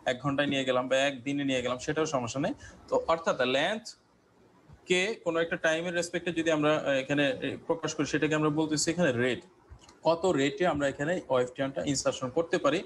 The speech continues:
সেটার উপরে depend করে মূলত লুমের স্পিডটা আমরা, আহ, যে বুঝতে পারি যে লুমটা কত স্পিডে চলে। Suppose একটা এয়ারজেট লুম, সেটা যদি আমরা চিন্তা করি যে টু thousand meters per minute ওয়েভ ইনসারশন হয়,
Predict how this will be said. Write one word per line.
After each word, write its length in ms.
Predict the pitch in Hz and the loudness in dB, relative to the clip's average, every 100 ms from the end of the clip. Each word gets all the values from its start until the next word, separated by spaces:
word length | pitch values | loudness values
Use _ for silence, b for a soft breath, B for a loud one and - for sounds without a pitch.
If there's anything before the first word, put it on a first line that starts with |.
| B B - | B B -6
সেটার 360 | - 160 185 | -4 2 2
উপরে 280 | 175 185 180 | 2 0 0
depend 340 | 156 156 160 | 0 -2 0
করে 200 | 175 185 | 2 2
মূলত 320 | 165 151 147 156 | 4 2 2 2
লুমের 440 | 175 151 160 160 | 2 2 0 -2
স্পিডটা 500 | - - 147 - 185 220 B B B | -2 -2 -2 0 0 0 B B B
আমরা, 360 | 120 123 131 147 147 | 0 0 2 2 0
আহ, 580 | 95 92 - 69 85 98 - - - - | -2 -12 -12 -10 -10 -12 -14 -20 -20 -6
যে 140 | - 170 | -6 -6
বুঝতে 380 | - 147 - | -2 -2 0
পারি 180 | 156 147 | 0 0
যে 100 | 135 | 0
লুমটা 240 | 135 139 139 | 0 0 0
কত 160 | 175 180 | 0 -2
স্পিডে 360 | 185 - 135 123 | -4 -2 -2 0
চলে। 300 | 120 107 104 - _ B - - | 0 -2 -4 -14 _ B -20 -8
Suppose 640 | 160 180 175 _ - 190 185 | -2 -2 -4 _ 0 2 2
একটা 180 | 175 175 | 2 2
এয়ারজেট 380 | 151 151 180 | 2 0 -4
লুম, 180 | 180 156 139 | -2 -2 -2
সেটা 140 | 160 170 | 0 0
যদি 400 | 170 175 147 156 - | 2 2 2 0 -4
আমরা 180 | 139 139 | -4 -4
চিন্তা 160 | 165 175 | 0 2
করি 160 | 160 143 | 2 2
যে 100 | 147 | 0
টু 160 | 165 180 | -2 -4
thousand 340 | 185 180 185 | -2 -2 -2
meters 240 | 151 165 165 156 | 0 0 0 0
per 100 | 147 | 0
minute 280 | 143 160 196 - B B - | 0 -2 -4 -12 B B -4
ওয়েভ 160 | 123 127 127 | 0 0 -2
ইনসারশন 400 | 127 123 117 120 | -6 -6 -4 -4
হয়, 300 | 113 113 98 | 0 0 0